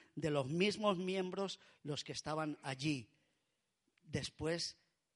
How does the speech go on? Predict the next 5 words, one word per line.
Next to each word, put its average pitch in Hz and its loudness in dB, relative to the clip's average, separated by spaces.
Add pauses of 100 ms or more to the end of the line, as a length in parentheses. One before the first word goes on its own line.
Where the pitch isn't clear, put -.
(180)
condenando 147 -2
de 139 -6
nuevo 143 -4 (500)
a 120 -8 (120)
Esteban. 104 -8